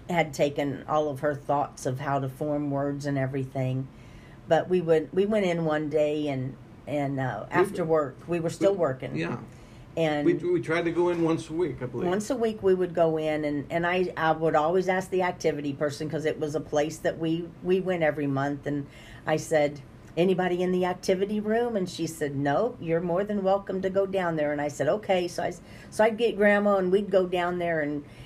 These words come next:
Speaker 1: and I'd sit and play the piano, and we would sing. And remember, Grandma could not talk plain. But I remember this, one of the songs that we sang was Amazing
Speaker 2: Amazing
Speaker 1: Grace.
Speaker 2: Grace, yeah.
Speaker 1: And she would sit there,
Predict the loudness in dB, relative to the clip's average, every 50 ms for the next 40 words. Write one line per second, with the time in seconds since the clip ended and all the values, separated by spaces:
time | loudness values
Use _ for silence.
0 | -10 -4 -2 0 2 2 0 0 -2 -2 0 0 0 0 -2 -6 0 4 4 4
1 | 4 4 2 -2 -2 -4 -2 -2 0 0 2 2 0 0 0 0 0 0 0 -2
2 | 2 2 2 2 2 0 -2 -2 -2 -6 -4 -2 -2 0 -2 -2 -4 -6 -6 -8
3 | -12 -14 -20 -20 -20 -20 -20 -20 -18 -6 0 2 2 2 2 0 -2 -6 -8 -10
4 | -16 -20 -20 -20 -20 -16 -8 -2 0 2 2 4 2 2 2 2 0 0 2 2
5 | 0 2 0 0 -2 0 0 0 2 2 0 -2 -2 -4 -4 -4 -4 -4 -4 -8
6 | -8 -4 -2 -2 0 -2 -4 -6 -10 -10 -10 -10 -12 -12 -16 -20 -20 -20 -20 -20
7 | -20 -20 -20 -20 -12 0 4 4 4 4 4 0 0 2 2 2 2 0 2 2
8 | 4 4 4 4 4 4 2 2 2 2 2 0 -2 -4 0 2 2 2 2 2
9 | 0 0 0 0 0 0 2 0 0 -2 0 0 0 0 0 0 -2 -2 0 0
10 | 0 0 0 0 2 2 4 4 4 2 2 0 0 0 -2 -2 0 2 2 2
11 | 2 2 0 -2 -4 -8 -12 -12 -14 -14 -12 -10 -10 -10 -10 -14 -14 -16 -20 -20
12 | -20 -20 -20 -20 -20 -18 -14 -6 -4 -2 -2 -2 0 0 2 4 4 2 0 0
13 | 0 0 0 0 2 0 2 2 4 2 0 -2 -4 -10